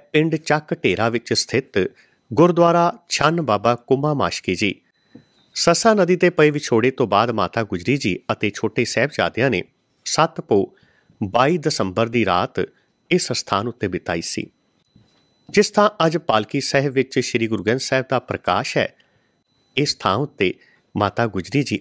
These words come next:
ਅਤੇ ਛੋਟੇ ਸਾਹਿਬਜ਼ਾਦੇ ਇੱਕ ਰਾਤ ਸੁੱਤੇ ਸਨ। ਮਾਈ ਲਕਸ਼ਮੀ ਨੇ ਮਾਤਾ ਗੁਜਰੀ ਜੀ ਅਤੇ ਛੋਟੇ ਸਾਹਿਬਜ਼ਾਦਿਆਂ ਨੂੰ ਪ੍ਰਸ਼ਾਦਾ ਛਕਾਉਣ ਦੀ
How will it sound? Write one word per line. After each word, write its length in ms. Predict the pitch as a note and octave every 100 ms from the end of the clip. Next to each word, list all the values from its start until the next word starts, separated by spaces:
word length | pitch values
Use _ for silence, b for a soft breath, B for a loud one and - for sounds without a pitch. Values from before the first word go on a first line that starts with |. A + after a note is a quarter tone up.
| -
ਅਤੇ 180 | - G2+
ਛੋਟੇ 360 | - G#2+ -
ਸਾਹਿਬਜ਼ਾਦੇ 680 | G2+ - B2+ - F#2+ F#2+ G2 _ _ _ _ _
ਇੱਕ 180 | A2 -
ਰਾਤ 260 | F2 F#2+ -
ਸੁੱਤੇ 360 | - - G#2+
ਸਨ। 260 | A2 A2+ D#2+ _ _ _ _ _ _ _ _ _ _ _ _ -
ਮਾਈ 240 | C#3+ E3+
ਲਕਸ਼ਮੀ 380 | E3 - E3+ E3+
ਨੇ 200 | E3+ E3+ - _ B2
ਮਾਤਾ 300 | A2 - B2
ਗੁਜਰੀ 360 | G#2+ G2+ D3
ਜੀ 160 | C#3 C#3+ A2+
ਅਤੇ 160 | A#2
ਛੋਟੇ 340 | G#2+ G#2+ - G#2
ਸਾਹਿਬਜ਼ਾਦਿਆਂ 600 | - A2 - F#2 F2+ A2+
ਨੂੰ 120 | F2 b b b b b _ _ -
ਪ੍ਰਸ਼ਾਦਾ 440 | A#2+ - A#2+ C3+ D3
ਛਕਾਉਣ 460 | - - G#2 A#2+
ਦੀ 220 | A2 F#2